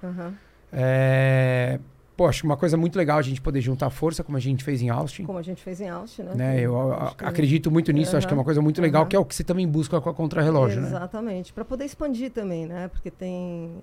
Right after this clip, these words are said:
Speaker 1: é, algumas mídias que eu não consigo, que a gente não consegue atender e que, e expertise das pessoas. Acho que se conseguir juntar <laughs> a expertise de todo mundo, acho que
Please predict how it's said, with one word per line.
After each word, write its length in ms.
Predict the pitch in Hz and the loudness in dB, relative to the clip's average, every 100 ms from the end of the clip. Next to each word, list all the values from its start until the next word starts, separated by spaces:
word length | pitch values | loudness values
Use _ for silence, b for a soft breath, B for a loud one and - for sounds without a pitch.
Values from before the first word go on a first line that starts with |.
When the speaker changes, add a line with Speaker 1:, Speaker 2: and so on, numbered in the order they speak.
| - | -12
Speaker 1:
é, 600 | 170 165 165 160 151 - - - - - - - - - | -10 -8 -8 -10 -12 -14 -18 -20 -20 -20 -20 -20 -20 -16
algumas 560 | 123 185 233 269 202 | -10 -4 -2 -2 -2
mídias 480 | 180 214 233 220 - | -2 -2 -4 -6 -8
que 180 | - 214 | -12 -8
eu 160 | 196 185 | -6 -6
não 200 | 185 170 | -6 -8
consigo, 540 | 190 180 190 170 180 | -10 -12 -12 -10 -10
que 120 | 190 | -10
a 60 | 175 | -10
gente 200 | 180 - | -10 -10
não 60 | 175 | -10
consegue 360 | 180 - 170 | -10 -10 -10
atender 540 | 180 202 185 180 196 214 | -8 -8 -10 -8 -8 -10
e 40 | |
que, 440 | 208 233 226 220 180 b b b b b | -12 -14 -12 -12 -14 b b b b b
e 100 | 226 | -8
expertise 580 | 233 294 - 254 277 254 | -6 -6 -6 -8 -8 -8
das 140 | 190 | -8
pessoas. 460 | - 180 - 175 165 | -10 -16 -12 -12 -10
Acho 180 | 175 - | -14 -16
que 80 | - | -16
se 340 | - 185 - - | -10 -10 -12 -10
conseguir 320 | 196 - 180 | -8 -8 -8
juntar 540 | 185 196 175 185 185 180 | -6 -6 -6 -6 -6 -4
<laughs> 60 | 214 | -6
a 60 | |
expertise 540 | 220 - 185 - 190 185 | -6 -6 -8 -8 -10 -8
de 100 | 175 | -10
todo 220 | 190 180 | -10 -10
mundo, 380 | 175 180 185 175 | -8 -8 -8 -10
acho 160 | 175 - | -12 -14
que 220 | 185 | -12